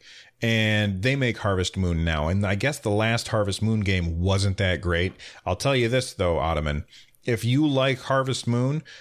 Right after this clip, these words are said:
then you should definitely check out Stardew Valley. You're probably gonna have a lot of fun with that. Uh, they also said they wanna see Final Fantasy seven. That's not gonna happen, and he even says it's not gonna happen. I don't think we'll ever see Final Fantasy seven Remake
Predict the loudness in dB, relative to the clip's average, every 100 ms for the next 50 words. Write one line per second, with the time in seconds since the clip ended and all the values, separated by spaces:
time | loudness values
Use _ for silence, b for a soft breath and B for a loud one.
0 | B -2 2 2 2 0 0 0 -2 -2
1 | -2 0 0 0 0 -2 0 -2 -2 -2
2 | 0 0 0 0 0 0 0 0 0 0
3 | 0 0 0 0 0 -2 -2 -2 -2 -2
4 | -2 -4 -8 B B -2 0 2 2 2
5 | 2 0 -2 -2 -2 0 0 0 0 -2
6 | -2 0 0 0 0 -2 -2 -4 -2 0
7 | 0 -2 -6 _ _ _ _ _ -4 -2
8 | 0 0 0 0 2 0 0 -2 0 0
9 | 0 0 -2 0 0 -2 0 -2 0 0
10 | 0 0 0 -2 0 -2 -4 -8 -2 0
11 | 0 -2 -4 -2 -2 0 -2 -2 -2 -2
12 | -2 -4 -2 -2 -2 0 2 2 2 0
13 | -2